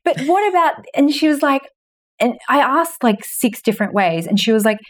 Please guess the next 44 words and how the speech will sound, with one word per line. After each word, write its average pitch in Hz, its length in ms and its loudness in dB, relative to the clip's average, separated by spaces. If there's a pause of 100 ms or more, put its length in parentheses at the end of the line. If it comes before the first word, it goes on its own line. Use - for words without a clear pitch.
(220)
"They're 233 100 2
just 240 220 -2
telling 285 280 0
me, 294 100 2 (420)
go 175 160 2
to 208 100 4
the 294 160 2
ocean, 302 640 2 (220)
put 214 160 -2
your 277 140 2
head 302 220 0
under, 277 520 2 (300)
get 180 180 0
some 262 140 2
salt 285 240 0
water 302 200 2
in 311 80 4
your 302 100 4
face, 269 400 0 (240)
put - 120 0
your 294 100 2
toes 302 260 0
in 294 80 4
the 294 120 0
ocean, 262 280 2 (440)
then 254 220 0
you'll 269 100 4
come 247 240 -2
back 208 220 -2
and 214 120 0
you'll, 202 280 2 (160)
you'll 196 200 0
be 196 140 2
refreshed 202 540 -2
and 202 80 4
you 180 60 0
have 180 140 0
the 180 100 0
ideas." 220 280 2
And 247 120 0
I'm 269 100 4
just 277 180 -2
like, 302 200 -2 (300)
"No, 554 540 2